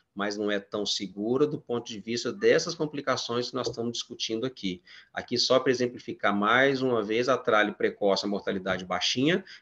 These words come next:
mas a trale tardia com a mortalidade que pode gerar até quarenta e cinco por cento. Isso mata mais do que sepsis, isso aí mata a mortalidade, isso aqui é igual um choque séptico. E a gente muitas vezes não consegue associar com a transfusão prévia.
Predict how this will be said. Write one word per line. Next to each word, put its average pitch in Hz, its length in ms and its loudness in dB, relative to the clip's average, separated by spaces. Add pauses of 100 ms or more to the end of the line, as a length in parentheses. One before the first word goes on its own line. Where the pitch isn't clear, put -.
mas 101 200 0
a 101 80 2
trale 101 400 2
tardia 101 560 -2
com 139 140 -4
a 135 40 0
mortalidade 104 680 -2
que 117 120 -6
pode 107 280 -4
gerar 104 340 0
até 123 340 4
quarenta 127 520 4
e 127 60 0
cinco - 400 -4
por 120 140 -6
cento. 101 320 -2
Isso 160 160 -6
mata 135 260 0
mais 117 220 0
do 123 60 -14
que - 120 -14
sepsis, - 540 -6
isso - 100 -6
aí 104 80 -2
mata 107 220 -2
a - 40 -6
mortalidade, 104 540 0
isso - 140 -4
aqui 104 140 -6
é - 20 -2
igual 117 180 0
um 123 40 -4
choque 117 300 -4
séptico. - 440 -4 (520)
E 101 60 2
a - 20 4
gente 113 220 0
muitas 113 260 2
vezes 107 200 0
não 120 80 2
consegue 110 400 0
associar 107 600 0
com 117 240 4
a 117 60 4
transfusão 113 560 -2
prévia. 87 460 -2